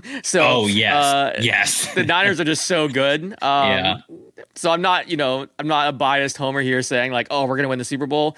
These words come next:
Speaker 2: <laughs>
Speaker 1: I, I think this is, like, the best matchup for the Bucs possible, and then it's going to be a very short postseason if they do advance. Um, but I wanna ask you about Todd Bowles, because right now there's a ton of conversation amongst Bucs fans. I had Luke Easterling on the podcast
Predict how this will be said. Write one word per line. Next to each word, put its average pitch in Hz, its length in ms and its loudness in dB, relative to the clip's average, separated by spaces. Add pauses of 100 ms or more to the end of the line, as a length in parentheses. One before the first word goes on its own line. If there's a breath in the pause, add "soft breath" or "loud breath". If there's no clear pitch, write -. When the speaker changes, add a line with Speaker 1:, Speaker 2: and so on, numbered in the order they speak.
(120)
Speaker 2:
<laughs> - 160 -4
Speaker 1:
I, 135 200 0
I 147 40 0
think 160 220 0
this 160 160 0
is, 156 80 -2
like, 151 140 0
the 139 100 -2
best 147 300 -2
matchup 139 360 -2
for 160 120 -4
the 139 80 -2
Bucs 139 420 -4
possible, 160 540 0
and 147 160 -2
then 135 180 0
it's - 140 -2
going 156 160 -2
to 143 40 -2
be 147 100 2
a 127 40 0
very 147 220 2
short - 320 -4
postseason 139 420 -2
if 135 100 -4
they 127 120 0
do 131 120 2
advance. 180 460 0 (340 loud breath)
Um, 151 440 0 (240 loud breath)
but 165 100 2
I 196 40 2
wanna 285 180 2
ask 196 260 0
you 190 60 0
about 160 200 0
Todd 139 280 0
Bowles, 107 300 -4
because 147 280 -2
right 185 160 0
now 185 180 0
there's 165 160 0
a 147 60 -4
ton 226 200 -2
of 226 60 -6
conversation 143 920 -2 (200 loud breath)
amongst 143 440 -2
Bucs 131 260 -4
fans. 131 360 -2
I 165 120 0
had 185 160 0
Luke 156 180 -2
Easterling 139 380 -4
on 123 60 -4
the 117 80 -6
podcast 120 640 -2